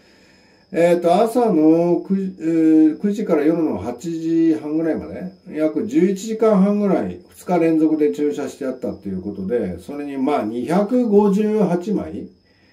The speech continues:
ですか？まあ、あの、張り紙を貼っちゃったっていうことですね。警告文を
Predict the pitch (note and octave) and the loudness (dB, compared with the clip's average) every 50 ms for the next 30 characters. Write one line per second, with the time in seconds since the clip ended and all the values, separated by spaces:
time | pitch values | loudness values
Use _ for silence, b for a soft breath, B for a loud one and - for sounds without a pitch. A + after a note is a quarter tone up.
0 | b b b b - A#2+ B2+ - - F2 F2+ A3+ - - - - b b b b | b b b b -8 -8 -8 -8 -8 -10 -10 -10 -10 -10 -14 -20 b b b b
1 | b b b b b b b b b _ _ _ _ - D#3 E3+ C#3+ - - - | b b b b b b b b b _ _ _ _ -4 0 2 2 2 0 -2
2 | C3+ C#4 C#4 F#3+ C3 - B2 A#2+ A2+ A2 A2 - F#2+ - - F2+ F2+ - - F#2+ | -4 -4 -2 -2 0 0 0 0 -2 -2 -4 -4 -6 -10 -12 -16 -18 -18 -14 -10
3 | A2+ D#3 G3+ A#3+ A3+ A3 A3 G#3+ G#3 F#3 D#3+ E3+ E3 - - F3+ - - A2 F2+ | -8 -6 -4 -4 -4 -4 -4 -4 -4 -4 -2 -4 -4 -4 -4 -4 -4 -4 -6 -12
4 | - - E2 - F2+ - - - - D3+ C#3+ - - C3+ C#3+ D3 - C3+ C3 C3 | -14 -16 -18 -18 -18 -20 -20 -16 -10 -8 -8 -8 -6 -4 -2 -2 -2 -2 -4 -6
5 | D3 B2 A#2+ A2+ G2 F#2+ F#2 F2+ F#2 F#2 G#2 G2 F2+ E2+ | -6 -6 -4 -4 -6 -6 -6 -8 -10 -10 -12 -12 -12 -12